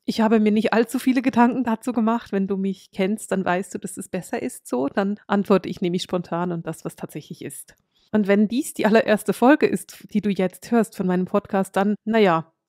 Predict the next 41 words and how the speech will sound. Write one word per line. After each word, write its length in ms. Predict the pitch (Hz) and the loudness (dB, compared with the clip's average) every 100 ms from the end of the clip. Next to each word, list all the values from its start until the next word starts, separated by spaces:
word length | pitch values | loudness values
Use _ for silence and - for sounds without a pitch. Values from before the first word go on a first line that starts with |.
| _ | _
herzlich 360 | - 220 - 262 | -2 0 2 2
willkommen, 360 | 202 - 262 311 | 2 4 2 4
schön, 200 | 233 220 | 4 2
dass 140 | 214 | 0
du 80 | 196 | -4
da 220 | 185 202 | 0 2
bist, 420 | 247 247 - - | 4 2 -2 -6
aber 180 | 196 202 | -2 0
das 180 | 202 - | -2 -6
ist 140 | 226 | -8
vielleicht 400 | - 208 233 - | -2 0 0 0
nicht 220 | 233 247 | -4 -2
genau 240 | - 226 220 | -2 2 2
die 180 | 226 247 | 2 2
Folge, 340 | 208 220 220 | 4 4 2
die 100 | 220 | 0
du 100 | 202 | 0
als 140 | 180 | 0
allererstes 540 | - 175 - 294 - - | 0 -2 0 0 -2 -4
anhören 400 | 175 196 190 196 | -2 2 2 2
solltest, 400 | 185 214 254 - | 0 0 -2 -4
weil 100 | 170 | -6
du 80 | - | -4
kennst 320 | 175 185 - | -8 -8 -8
mich 100 | 240 | -4
ja 80 | 214 | -2
da 140 | 208 | -2
noch 200 | 214 - | -2 -4
gar 180 | 196 196 | -2 -2
nicht 200 | 220 - | -4 -8
und 120 | 180 | -10
denkst 200 | 170 175 | -8 -4
dir 120 | 202 | -4
wahrscheinlich 420 | 170 - 165 180 | -4 -4 -4 -4
so, 180 | - 180 175 - | -4 -4 -4 -12
"Was 160 | 190 | -10
erzählt 440 | 180 - 170 220 - | -10 -10 -8 -6 -4
die 100 | 226 | -2
denn 180 | 226 | -2
da?" 200 | 226 - | 0 -2
<laughs> 720 | 214 - - 233 - - - | -2 -2 -4 -4 -4 -4 -6